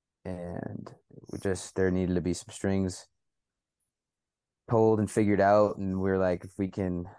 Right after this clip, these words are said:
if we can get X, Y, and Z done, this will be the best place for me to go,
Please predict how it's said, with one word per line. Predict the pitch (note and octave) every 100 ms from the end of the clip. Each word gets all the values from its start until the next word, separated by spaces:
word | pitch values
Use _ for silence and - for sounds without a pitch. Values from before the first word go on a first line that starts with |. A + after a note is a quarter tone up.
| _ _
if | -
we | G2
can | - F#2
get | F#2+
X, | D#2 F#2 -
Y, | F#2
and | F#2+
Z | F#2 G2
done, | F#2+ F#2+ G#2 G#2+ G#2 - _ _ _ _ _ _ _ -
this | F#2+ -
will |
be | F2 F#2+
the | E2+
best | F#2 -
place | G#2 G2 -
for | F#2+
me | F#2+
to | F#2
go, | G2+ G#2 G#2 A2+